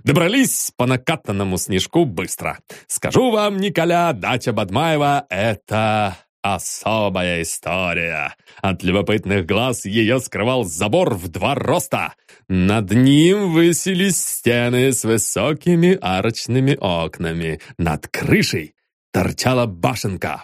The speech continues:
похожая на буддийскую пагоду. Другую башенку, опоясанную балконами, венчал острый шпиль. Архитектор Ле Бурде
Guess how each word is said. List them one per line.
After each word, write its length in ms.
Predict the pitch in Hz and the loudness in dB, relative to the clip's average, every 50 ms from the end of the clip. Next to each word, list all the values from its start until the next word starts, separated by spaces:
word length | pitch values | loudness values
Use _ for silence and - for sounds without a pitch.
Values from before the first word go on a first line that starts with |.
| - | -6
похожая 480 | - 95 87 101 104 98 92 104 101 101 | -6 -4 -2 -2 -2 0 0 0 0 0
на 140 | 104 107 98 | -2 -2 0
буддийскую 640 | 101 110 98 85 117 107 - - - 113 107 107 98 | 0 -2 0 2 0 0 0 0 0 2 2 2 2
пагоду. 480 | - 113 104 87 78 76 78 73 69 _ _ - - - | 2 0 -2 -2 -4 -8 -10 -12 -14 _ _ -20 -16 -6
Другую 540 | 95 92 92 113 113 104 117 156 180 208 208 | -2 2 2 4 4 4 6 6 6 6 6
башенку, 560 | 190 196 196 - 202 196 175 - 202 196 196 - | 4 2 2 2 0 -2 2 4 4 4 4 2
опоясанную 1040 | 131 139 135 - 131 131 127 131 123 - - 131 120 117 120 120 120 117 113 117 113 | 0 -2 0 0 -2 0 2 0 0 0 -2 -2 -2 0 2 2 2 4 4 2 2
балконами, 1040 | 98 87 117 123 120 110 - 113 117 117 110 113 104 107 110 110 107 107 110 - _ _ - | 2 0 0 0 0 0 0 0 0 0 0 0 -2 0 0 0 0 0 -2 -4 _ _ -6
венчал 720 | 87 87 98 95 90 - - 123 147 160 165 160 139 - _ _ _ _ _ - | -2 0 0 0 0 0 0 0 2 2 2 0 -2 -4 _ _ _ _ _ -2
острый 680 | 95 110 113 - - - - 98 95 101 101 92 87 | 0 0 0 0 -4 -8 -6 -4 -4 -2 -2 -4 -4
шпиль. 540 | - - - - - - - 110 - - - - _ _ _ _ _ _ _ _ _ _ - | -6 -6 -6 -6 -4 0 0 0 0 -2 -10 -18 _ _ _ _ _ _ _ _ _ _ -4
Архитектор 920 | 95 104 107 - - - 127 123 - - 208 220 - _ - 190 - - - | -2 -2 -2 -2 0 0 0 2 2 2 0 0 -2 _ 0 0 0 2 2
Ле 280 | 135 135 131 139 135 | 2 4 4 4 2
Бурде 540 | 107 107 110 101 85 78 98 139 156 120 | 2 0 -2 -2 -2 -2 -2 -4 -4 -4